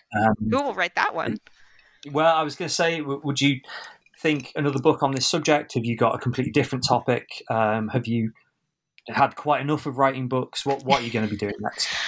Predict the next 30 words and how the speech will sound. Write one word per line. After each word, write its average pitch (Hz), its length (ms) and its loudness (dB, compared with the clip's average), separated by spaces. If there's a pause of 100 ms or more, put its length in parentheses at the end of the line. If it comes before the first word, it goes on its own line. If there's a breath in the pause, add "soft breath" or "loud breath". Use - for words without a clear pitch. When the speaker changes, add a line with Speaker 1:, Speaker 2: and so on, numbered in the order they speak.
(380 loud breath)
Speaker 2:
Well, 453 100 0
I, 285 320 2
I - 40 -4
would 262 180 -8
not 294 180 0
say 254 120 -4
that 214 100 2
I've 190 140 2
had 175 180 -4
quite 165 320 2
enough 151 340 0
of - 160 -6
writing 127 300 0
books, - 360 2
but, 143 320 -2
um, 151 360 0
I'm 180 240 0
not 202 320 2
at, 175 140 -2 (220)
I'm 180 160 -2
not 185 280 -2
currently 175 400 -2
working 156 340 0
on 110 140 -2
a - 20 -8
sequel - 380 -6
to - 120 -6
this 165 200 0
book 131 240 -2
yet. 131 260 0